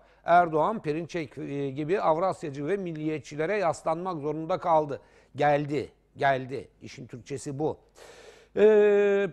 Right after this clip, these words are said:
bir başkası "Kürecik radarı kapatılsın" diye bir C H P'li öneride bulunmuş. Sonuna kadar katılıyorum, üstünde dura-, duralım bunun da. Paralı tanık ve mide bulandıran iddialar,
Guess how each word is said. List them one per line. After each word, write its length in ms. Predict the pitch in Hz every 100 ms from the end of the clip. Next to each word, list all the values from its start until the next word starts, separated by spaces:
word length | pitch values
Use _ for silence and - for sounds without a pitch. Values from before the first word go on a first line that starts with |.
| -
bir 180 | 247 254
başkası 920 | 233 180 - 202 - 226 254 254 240
"Kürecik 440 | - 226 233 208 190
radarı 300 | 202 240 233
kapatılsın" 840 | 214 208 208 202 214 190 226 226
diye 180 | 208 196
bir 140 | 190
C 160 | 165 160
H 140 | 175
P'li 380 | 165 190 190 190
öneride 400 | 175 185 185 196
bulunmuş. 380 | 185 180 220 208
Sonuna 360 | 208 208 240
kadar 280 | 185 165 151
katılıyorum, 580 | 180 160 170 175 180 165
üstünde 360 | 139 175 180 170
dura-, 340 | 185 190 165
duralım 340 | 175 185 196
bunun 240 | 160 147 147
da. 240 | 202 - _ - - _ _
Paralı 380 | 175 208 233 262
tanık 340 | 214 214 170
ve 80 | 190
mide 360 | 190 214 214 233
bulandıran 480 | 196 190 196 240 220
iddialar, 720 | 170 190 190 196 180 -